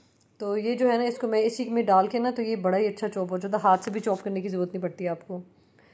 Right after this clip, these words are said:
और लहसुन अदरक और टमाटर काटने लगी, तो मैंने कहा टमाटर तो ख़त्म ही हो गए हैं, अब क्या करें। फिर मैंने इनको टमाटर लेने भेजा, मैंने कहा उतनी देर जो है ना मैं ये किचन सारा साफ़ करूँ, बर्तन वगैरह जो है इसको भी मैं ना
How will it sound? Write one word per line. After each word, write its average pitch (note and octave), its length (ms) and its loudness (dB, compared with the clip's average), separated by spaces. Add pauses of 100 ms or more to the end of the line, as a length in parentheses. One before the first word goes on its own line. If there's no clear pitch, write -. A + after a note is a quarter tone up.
(160)
और G3 460 4 (460)
लहसुन G#3 240 0
अदरक A#3 340 4
और A3 100 2
टमाटर A#3 760 4
काटने G#3 280 4
लगी, G#3 200 0
तो G#3 100 -4
मैंने F#3+ 160 0
कहा F#3+ 60 -2
टमाटर F#3 280 0
तो F3 120 -2
ख़त्म G#3 240 -4
ही A#3 60 0
हो G#3+ 120 0
गए F#3 100 -4
हैं, F3+ 140 -4
अब F#3 180 -8
क्या G#3+ 100 -6
करें। F#3 260 -4 (540)
फिर A#3 120 0
मैंने A#3 180 6
इनको A#3 180 2
टमाटर G#3+ 360 4
लेने A#3 240 6
भेजा, G#3 240 6
मैंने G3+ 160 2
कहा G#3 100 -2
उतनी G#3+ 180 -6
देर G#3+ 180 2
जो G#3 100 2
है G3+ 140 2
ना G3+ 140 0
मैं F#3 360 0
ये F#3 140 -4
किचन G3 280 -6
सारा F#3 420 0
साफ़ F#3 260 -2
करूँ, G3 140 -6
बर्तन F3+ 240 -6
वगैरह F3+ 280 0
जो F3 100 -4
है F3+ 240 -2
इसको - 220 -10
भी F#3 100 -6
मैं F3+ 140 -2
ना G3 180 -4